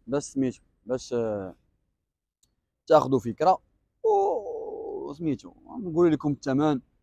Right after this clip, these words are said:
ونقول لكم كلشي. أعزائي المشاهدين، كما كتشوفوا معنا، هذه هي الأرض،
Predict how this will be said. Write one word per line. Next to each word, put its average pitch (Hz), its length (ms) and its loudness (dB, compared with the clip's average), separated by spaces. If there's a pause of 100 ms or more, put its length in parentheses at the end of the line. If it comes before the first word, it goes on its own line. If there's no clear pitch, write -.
(220)
ونقول 151 380 4
لكم 117 220 0
كلشي. 101 360 -12 (2000)
أعزائي 98 340 2
المشاهدين، 101 480 2
كما 113 220 0
كتشوفوا 107 400 -6
معنا، 98 460 -2
هذه 95 260 -4
هي 87 100 -2
الأرض، 113 320 0